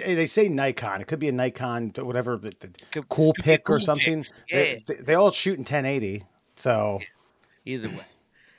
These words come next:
Speaker 2: Fuck, it could, it wouldn't even matter. It could be your fucking, it could be your iPhone or your fucking, preferably your Samsung. Fucking,
Speaker 1: Yeah.
Speaker 2: like, <laughs>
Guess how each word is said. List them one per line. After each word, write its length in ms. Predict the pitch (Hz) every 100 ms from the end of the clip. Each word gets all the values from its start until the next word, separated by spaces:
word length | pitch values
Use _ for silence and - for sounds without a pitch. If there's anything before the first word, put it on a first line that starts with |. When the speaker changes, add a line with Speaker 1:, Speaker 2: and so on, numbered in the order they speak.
| _ _ -
Speaker 2:
Fuck, 240 | 165 -
it 100 | 226
could, 160 | 269 208
it 60 | 277
wouldn't 180 | 285
even 200 | 277 240
matter. 300 | 196 233 202
It 140 | 131 156
could 140 | 175
be 340 | 233 240 226 175
your 120 | 180
fucking, 560 | - 196 - 156 143 131 _ _
it 160 | 170 170
could 120 | 165
be 80 | 190
your 220 | 214 180
iPhone 540 | 143 160 156 160 151 120
or 140 | 143
your 120 | 131
fucking, 360 | 127 147 135 120
preferably 560 | - 160 151 127 131 127
your 220 | 117 123
Samsung. 580 | - 143 135 - 104 104 - - _ _
Fucking, 500 | 147 139 131 127 117 _ _ _ _
Speaker 1:
Yeah. 60 | - -
Speaker 2:
like, 260 | 147 139 - _ _ _ _ -
<laughs> 260 | 185 _